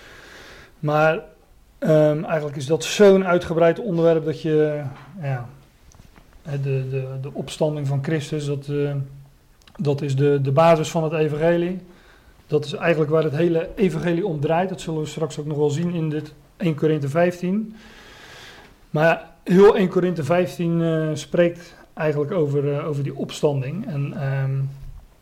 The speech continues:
wat daar het resultaat van is en gaat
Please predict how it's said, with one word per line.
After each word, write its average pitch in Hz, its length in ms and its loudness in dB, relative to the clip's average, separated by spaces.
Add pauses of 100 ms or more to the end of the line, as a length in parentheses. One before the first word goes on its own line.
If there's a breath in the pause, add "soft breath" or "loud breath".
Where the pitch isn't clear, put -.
(920)
wat 139 260 -4
daar 135 240 -2
het 135 220 -6 (560)
resultaat 160 680 2
van 170 280 -2
is - 380 -2
en 160 200 -6
gaat 156 380 0